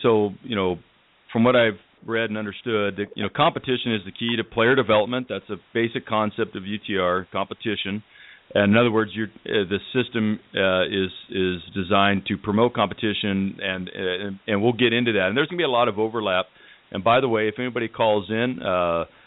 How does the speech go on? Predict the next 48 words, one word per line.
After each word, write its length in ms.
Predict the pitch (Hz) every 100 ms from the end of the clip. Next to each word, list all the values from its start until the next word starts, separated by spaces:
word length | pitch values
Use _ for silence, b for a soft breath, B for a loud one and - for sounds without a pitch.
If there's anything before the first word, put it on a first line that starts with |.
| b -
you 80 |
know, 100 | 95
we'll 140 | 90 95
try 260 | 117 107
and, 160 | 98 95
we'll 100 | -
try 180 | - 113
and 100 | 98
get 200 | 95 110
to 60 | 107
you 60 |
as 80 | 95
quick 200 | - 110
as 80 | 101
we 100 | 92
can. 340 | - 101 87 87 B B B -
Um, 500 | 110 104 98 95 - -
but, 400 | 117 120 117 -
uh, 280 | 117 107 107 - _ _ _ _ - - - -
so 100 | 117
there's 180 | 120 117
gonna 100 | 147
be 120 | 117
some 160 | 143 131
overlap 400 | 131 120 107 -
'cause 120 | 101
we're 100 | 104
gonna 100 | 113
be 120 | 107
bouncing 500 | 98 110 113 117 120
around, 300 | 104 110 110
and 160 | 110 104
that's, 160 | 110 -
that's 200 | - 123
a 40 |
good 220 | 120 156 151
thing 200 | 107 101
'cause 200 | 110 110
I 80 |
think 200 | 113 127 - -
some 140 | 139
people 220 | 135 123
might 180 | 113 113
not 240 | 110 113 92
get 160 | 123
s-, 200 | - -
one 240 | 104 117 117
concept 520 | 117 107 - 113